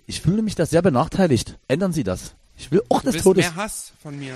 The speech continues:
Speaker 1: Ja, schon, also zumindestens auch, wenn ich dich hier irgendwie dreimal wegtriggere und dich richtig dumm mache, da, da sag doch mal was zurück.
Speaker 2: Ja, du, aber ich hab dein Outfit beim Freak Circus als das größte Verbrechen an der Menschheit seit Kriegsende bezeichnet. Also ganz ehrlich.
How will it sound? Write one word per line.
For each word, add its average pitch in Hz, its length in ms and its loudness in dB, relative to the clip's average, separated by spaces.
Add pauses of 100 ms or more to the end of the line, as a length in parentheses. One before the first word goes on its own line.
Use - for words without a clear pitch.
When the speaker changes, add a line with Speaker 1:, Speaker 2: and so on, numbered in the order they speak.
(120)
Speaker 1:
Ja, 143 340 2
schon, 233 280 4
also 202 180 2
zumindestens 220 480 0
auch, 202 100 0
wenn 196 120 2
ich 196 80 -2
dich 202 140 -2
hier 196 100 2
irgendwie 190 220 -4
dreimal 190 500 -2
wegtriggere 202 580 0
und 151 100 -8
dich - 160 -6
richtig 196 240 -8
dumm 214 180 -2
mache, 214 200 -4
da, 165 120 -2
da 156 80 -2
sag 143 160 -8
doch 214 100 -6
mal 196 100 -2
was 175 160 -6
zurück. 190 320 -10
Speaker 2:
Ja, 127 160 -14
du, 156 140 -8
aber 135 180 -8
ich 135 80 -2
hab 139 140 -8
dein 135 160 -8
Outfit 165 480 -8
beim 131 180 -8
Freak 160 200 -10
Circus 156 280 -10
als 127 140 -10
das 139 140 -14
größte 151 220 -12
Verbrechen 143 400 -12
an 131 100 -12
der 135 80 -12
Menschheit 143 420 -10
seit 139 180 -10
Kriegsende 165 520 -10
bezeichnet. 143 460 -12
Also 139 180 -10
ganz 165 260 -10
ehrlich. 156 440 -12